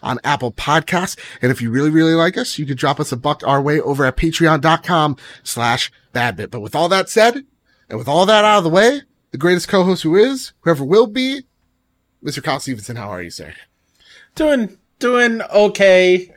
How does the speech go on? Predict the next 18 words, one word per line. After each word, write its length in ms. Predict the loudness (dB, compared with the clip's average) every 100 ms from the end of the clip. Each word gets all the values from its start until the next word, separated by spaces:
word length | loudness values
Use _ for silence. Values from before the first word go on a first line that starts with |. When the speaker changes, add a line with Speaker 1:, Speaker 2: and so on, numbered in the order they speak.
| 0
Speaker 2:
all 220 | 2 2
things 280 | 0 0 -2
Speaker 1:
Yeah. 60 |
Speaker 2:
considered. 520 | -8 -10 -10 -12 -18 -20 _ -20 _ _ _ -6
Speaker 1:
I 280 | 0 4 6
am 560 | 6 6 6 4 2
doing 320 | 0 2 4 4
all 160 | 4
right. 360 | 4 2 0 -4 -12 _ _ _
I 240 | 0 2 2
have, 420 | 2 2 0 -2
I've 260 | -2 -2 0
been 240 | 0 2
in 160 | 0 2
one 140 | 2
of 80 | 4
those 240 | 4 4 2
weeks 580 | -4 -4 -6 -6 -8